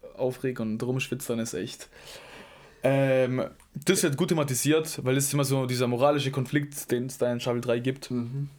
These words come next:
Speaker 1: Nehmen wir die Super-, also diese temporären Superkräfte an, damit wir halt wirklich eine Chance haben zu gewinnen?
Speaker 2: Eine
Speaker 1: Oder
Speaker 2: was? Eine was? Eine
Speaker 1: Chance
Speaker 2: Chance?
Speaker 1: haben zu gewinnen.
Speaker 2: Okay.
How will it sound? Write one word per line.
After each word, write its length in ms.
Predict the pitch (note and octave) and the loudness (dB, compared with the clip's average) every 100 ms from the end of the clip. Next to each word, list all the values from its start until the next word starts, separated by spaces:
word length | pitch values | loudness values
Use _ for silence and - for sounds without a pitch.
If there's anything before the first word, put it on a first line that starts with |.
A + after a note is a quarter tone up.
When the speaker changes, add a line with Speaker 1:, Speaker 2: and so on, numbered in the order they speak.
| _ _ - | _ _ -6
Speaker 1:
Nehmen 360 | C#3 C#3+ E3 D#3+ | 0 2 4 4
wir 100 | D#3 | 2
die 60 | C#3+ | 2
Super-, 400 | D#3+ D#3 C#3 C3 | 0 2 2 2
also 140 | B2 | 0
diese 260 | B2 A#2+ - | 0 -2 -2
temporären 540 | C#3+ C#3 C#3 C3 C3 | 0 2 2 2 0
Superkräfte 520 | C#3+ C#3 C#3 C3+ - | 2 0 0 0 2
an, 240 | C3+ E3 E3+ - | 2 0 -4 0
damit 300 | B2+ C#3 - | 0 0 0
wir 140 | B2 | 2
halt 160 | A#2 B2 | 2 0
wirklich 300 | C3+ - - | 0 -2 -2
eine 80 | |
Chance 400 | A#2+ C3+ D3+ D3 | 0 2 2 2
haben 120 | C3+ C3+ | 0 0
zu 140 | C3 | 0
gewinnen? 340 | C3 D#3+ F3+ - - - - - - | 2 2 0 -4 -12 -16 -20 -18 0
Speaker 2:
Eine 100 | C3 | 4
Speaker 1:
Oder 180 | C3 B2 B2 | 6 4 4
Speaker 2:
was? 60 | A#2+ - - | -2 -14 -14
Eine 140 | - | -12
was? 200 | D3 - - _ _ _ _ _ _ _ - | -12 -16 -20 _ _ _ _ _ _ _ -12
Eine 60 | |
Speaker 1:
Chance 360 | - B2 B2+ B2+ | -4 -2 0 -2
Speaker 2:
Chance? 160 | - - - _ | -8 -14 -20 _
Speaker 1:
haben 160 | C3+ C3 | -10 -10
zu 140 | - | -12
gewinnen. 280 | D3+ C3 C3+ | -12 -10 -8
Speaker 2:
Okay. 280 | A#2+ A#2+ | -8 -10